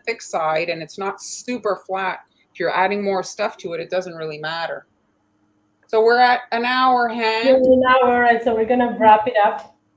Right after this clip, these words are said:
Speaker 2: Okay,
Speaker 1: So
Speaker 2: let's
Speaker 1: thanks everybody for joining us. If you'd like to support us, you can,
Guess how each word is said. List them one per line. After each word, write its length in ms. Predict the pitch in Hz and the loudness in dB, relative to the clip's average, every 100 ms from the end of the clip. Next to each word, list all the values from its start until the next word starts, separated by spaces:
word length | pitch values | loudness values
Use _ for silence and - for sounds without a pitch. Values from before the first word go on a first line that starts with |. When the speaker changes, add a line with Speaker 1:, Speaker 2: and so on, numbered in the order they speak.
| _ | _
Speaker 2:
Okay, 180 | - 196 | -4 0
Speaker 1:
So 80 | - | 0
Speaker 2:
let's 140 | 196 | 0
Speaker 1:
thanks 200 | 233 277 - | -4 -6 -6
everybody 440 | 311 302 285 285 285 | -4 -2 2 2 0
for 180 | 311 | -8
joining 480 | 254 269 262 269 269 | -6 -2 -2 -2 -6
us. 280 | 277 294 320 | -6 -6 -6
If 120 | 277 - | -12 -8
you'd 240 | 254 254 | -8 -4
like 320 | 254 262 262 | 0 0 -2
to 100 | - 269 | -10 -10
support 460 | 277 262 254 247 | -10 -4 -2 0
us, 220 | 262 269 | -2 -4
you 100 | 254 | -10
can, 240 | 240 240 | -8 -10